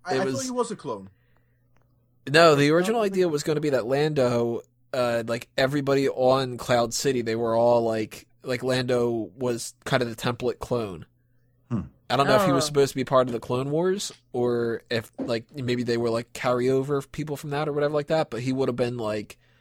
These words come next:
Speaker 2: one of the clone kind of things.
Speaker 4: I'm
Speaker 3: Hmm.
Speaker 4: so glad they didn't do that.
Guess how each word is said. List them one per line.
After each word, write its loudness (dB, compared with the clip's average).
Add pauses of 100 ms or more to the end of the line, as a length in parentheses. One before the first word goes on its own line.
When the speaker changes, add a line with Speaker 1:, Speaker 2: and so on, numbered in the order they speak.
(260)
Speaker 2:
one -6
of -6
the -10
clone -6
kind -12
of -12
things. -16 (340)
Speaker 4:
I'm -4
Speaker 3:
Hmm. 2
Speaker 4:
so -2
glad -6
they -6
didn't -10
do -10
that. -12